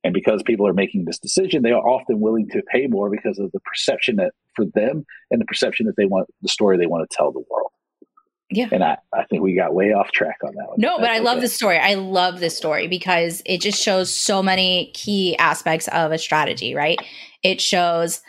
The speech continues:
Speaker 2: how branding influences. It shows how consumer insights and research matter. It shows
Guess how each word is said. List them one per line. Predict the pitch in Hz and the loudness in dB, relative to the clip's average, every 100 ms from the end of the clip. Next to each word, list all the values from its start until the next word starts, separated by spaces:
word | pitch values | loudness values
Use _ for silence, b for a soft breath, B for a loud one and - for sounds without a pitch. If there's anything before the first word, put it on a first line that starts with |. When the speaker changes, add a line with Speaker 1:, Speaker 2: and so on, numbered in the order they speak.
| B B | B B
Speaker 2:
how | - 175 170 165 160 - | 0 2 4 2 0 0
branding | 202 196 202 190 | 2 2 2 2
influences. | 175 226 220 190 175 170 147 - | 2 0 0 0 0 0 -4 -2
It | 180 - | -4 -2
shows | - 175 165 | 0 0 0
how | 180 170 | 0 0
consumer | 165 196 185 214 190 | 0 -2 0 0 2
insights | 165 185 208 170 156 156 - | 2 2 2 2 0 -2 -4
and | - 175 | -2 0
research | 170 226 - 147 - | 2 0 0 -2 -2
matter. | 143 135 131 | 0 0 2
It | - 165 - | 2 0 0
shows | - 180 170 165 165 160 | 0 2 2 2 0 -4